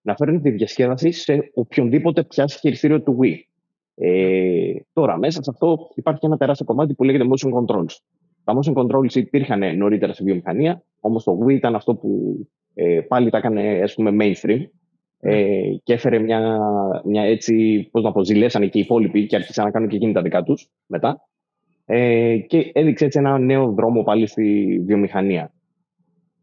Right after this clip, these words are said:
Speaker 2: Ισχύει αυτό και μάλιστα, ε, είναι πολύ σημαντικό να πούμε πώς ξεκίνησε η ιδέα του Wii Sports, από ποια άποψη; Ότι ο Κατσούγια Εγκούκιο, που ήταν ο δημιουργός του Animal Crossing, ο οποίος πάντα έχει την άποψη ότι τα video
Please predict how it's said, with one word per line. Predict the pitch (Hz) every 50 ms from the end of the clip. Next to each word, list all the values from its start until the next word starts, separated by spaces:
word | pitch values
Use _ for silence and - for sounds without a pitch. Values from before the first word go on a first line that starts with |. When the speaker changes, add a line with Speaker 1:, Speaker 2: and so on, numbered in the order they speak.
| _ - - - - - _ _
Speaker 2:
Ισχύει | - 170 - - - 226 240 208
αυτό | 156 - - 165 160 175
και | - - 190 185 180 175 170 165 160
μάλιστα, | 165 190 208 214 - - 240 214 196 190 185 175 170 165 175 202 -
ε, | 185 175 160 165 165 165 - - - _ _ _ _ _ _ _ _ _ _ _ _
είναι | - 202 220
πολύ | 214 220 233 220
σημαντικό | - 214 190 - 233
να | 214 175
πούμε | 220 214
πώς | - 220 -
ξεκίνησε | - - 160 - - 233 226 220 - 226
η | 208 202 196 175
ιδέα | 170 156 185 214 208
του | 208 - 151 156
Wii | 196
Sports, | 180 - - _ - 185 190 175 - - - - 440 - -
από | 160 147 175 165
ποια | - - 220 220
άποψη; | 208 190 190 - - 190
Ότι | 175 156 - 170 160
ο | 156 151 151 147 147 131
Κατσούγια | - 147 - - 233 208 214 190
Εγκούκιο, | 160 147 147 196 214 - - 175 147
που | - -
ήταν | - - 190 175
ο | 180 170
δημιουργός | 143 151 156 160 156 147 180 240 233
του | - - 175
Animal | 147 139 135 120 113 - _
Crossing, | 117 113 - - - - _ _
ο | 151 143 - _
οποίος | _ - 180 - -
πάντα | - 208 214 202 196
έχει | 160 - 175
την | - 175
άποψη | 175 190 185 - -
ότι | - -
τα | 156 143
video | 175 175